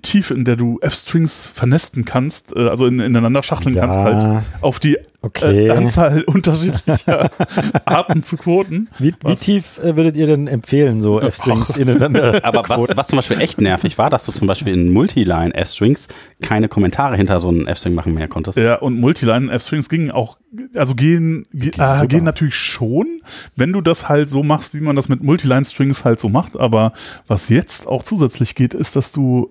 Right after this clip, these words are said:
Speaker 1: äh, quasi New Lines in F-, F-Strings haben kannst.
Speaker 3: Mhm.
Speaker 1: Äh, das geht nämlich jetzt auch. Das ging
Speaker 3: Weil
Speaker 1: vorher auch nicht.
Speaker 3: Genau, Backslash sind, war vorher auch gebannt. In
Speaker 1: Genau, geht jetzt auch. Also das wirkt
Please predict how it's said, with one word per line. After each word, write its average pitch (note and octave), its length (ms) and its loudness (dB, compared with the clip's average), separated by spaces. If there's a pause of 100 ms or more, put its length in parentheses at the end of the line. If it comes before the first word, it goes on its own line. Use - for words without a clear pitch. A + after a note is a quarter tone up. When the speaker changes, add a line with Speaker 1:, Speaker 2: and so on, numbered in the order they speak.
Speaker 1:
äh, A#2+ 340 4 (400)
quasi A2+ 440 2
New B2+ 320 0
Lines G#2+ 340 2
in A#2 120 0
F-, - 280 -4
F-Strings - 460 -2
haben - 160 -2
kannst. - 440 -6
Speaker 3:
Mhm. F2 460 2 (220)
Speaker 1:
Äh, G#2 320 -4
das - 160 -12
geht A2+ 100 -6
nämlich A2+ 160 -6
jetzt G#2+ 140 -10
auch. G#2 320 -10
Das - 120 -10
ging B2 120 -8
Speaker 3:
Weil - 80 4
Speaker 1:
vorher G2 160 0
auch - 100 -12
nicht. - 240 -6
Speaker 3:
Genau, G2 220 2
Backslash - 400 -4
sind, C3 180 0
war A2 140 2
vorher G#2 200 0
auch - 120 -4 (160)
gebannt. C3 400 0
In D3 500 -4
Speaker 1:
Genau, G#2+ 400 0
geht B2+ 140 -2
jetzt B2+ 180 -2
auch. F3+ 240 0
Also D#3 200 2
das D3 180 -2
wirkt E3+ 220 -2